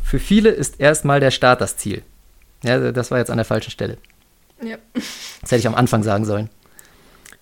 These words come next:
Speaker 1: Äh, für euch darf nämlich durchaus schon das Ziel das Ziel sein.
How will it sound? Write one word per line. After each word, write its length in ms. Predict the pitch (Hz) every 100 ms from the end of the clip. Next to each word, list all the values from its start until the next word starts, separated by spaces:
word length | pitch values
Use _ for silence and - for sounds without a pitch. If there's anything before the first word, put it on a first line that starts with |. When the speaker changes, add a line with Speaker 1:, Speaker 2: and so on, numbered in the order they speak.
| _ _ _
Speaker 1:
Äh, 160 | 123 113
für 160 | 127
euch 320 | - 175 -
darf 160 | - 143
nämlich 200 | 139 131
durchaus 480 | 147 156 143 135 -
schon 140 | 131
das 180 | 123 -
Ziel 280 | - 185 135
das 160 | 104
Ziel 260 | - 113 110
sein. 320 | 101 143 175